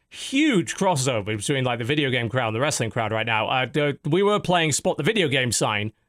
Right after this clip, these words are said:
in the audience of the No Mercy pay-per-view. There was this big one. It was, uh, Pers-, uh, Persona five.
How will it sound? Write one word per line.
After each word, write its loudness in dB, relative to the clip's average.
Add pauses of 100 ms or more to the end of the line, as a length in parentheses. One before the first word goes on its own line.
(100)
in 0
the 0
audience 0
of 0
the 0
No 2
Mercy 0
pay-per-view. 0
There 0
was 2
this 0
big 0
one. 2
It 2
was, 2
uh, 2
Pers-, -4 (120)
uh, 0
Persona 0
five. 2